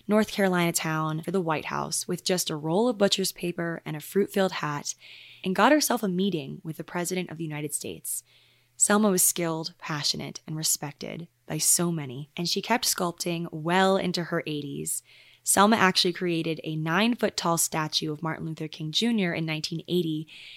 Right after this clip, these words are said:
and this was her last monumental work before her death. She passed away in New Hope, Pennsylvania on August nineteenth, nineteen ninety-five.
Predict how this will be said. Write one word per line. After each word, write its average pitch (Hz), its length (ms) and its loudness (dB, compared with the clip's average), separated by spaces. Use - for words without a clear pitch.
and 180 80 0
this 214 100 2
was 226 120 2
her 214 120 4
last 180 320 6
monumental 160 560 -2
work 156 280 -8
before 143 260 -10
her 143 100 -8
death. - 420 -8
She - 200 -4
passed 226 320 2
away 185 300 2
in 170 180 0
New 185 160 0
Hope, 175 180 -4
Pennsylvania 151 840 -8
on 151 220 -6
August 185 380 0
nineteenth, 160 680 -8
nineteen 165 400 -6
ninety-five. 147 720 -8